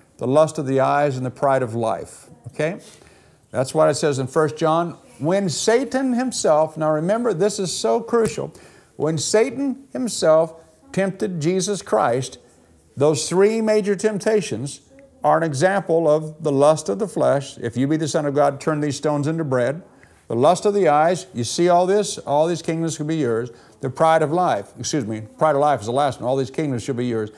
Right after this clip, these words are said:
But he tempted him in the three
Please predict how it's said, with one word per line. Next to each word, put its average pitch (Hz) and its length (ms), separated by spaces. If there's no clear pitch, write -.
But 135 360
he 202 240
tempted 208 540
him 170 340
in 175 280
the 170 100
three 208 600